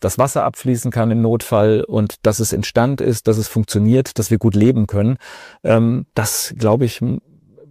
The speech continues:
muss, muss dann klar gemacht werden, ist vielleicht ein bisschen mehr Kommunikationsaufwand, aber dafür ist auch dieses Buch da.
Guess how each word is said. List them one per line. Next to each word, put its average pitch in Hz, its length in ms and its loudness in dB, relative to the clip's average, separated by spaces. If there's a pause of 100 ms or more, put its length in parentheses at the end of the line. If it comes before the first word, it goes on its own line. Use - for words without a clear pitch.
(160)
muss, - 500 -2
muss 127 180 2
dann 123 140 2
klar 123 260 2
gemacht 135 320 0
werden, 120 220 2
ist 127 120 -6
vielleicht 113 240 0
ein 123 60 0
bisschen 127 260 0
mehr 113 140 4
Kommunikationsaufwand, 127 1120 0
aber 123 120 2
dafür 143 220 0
ist 135 80 -4
auch 131 100 -2
dieses 143 220 -4
Buch 113 220 -8
da. - 180 -16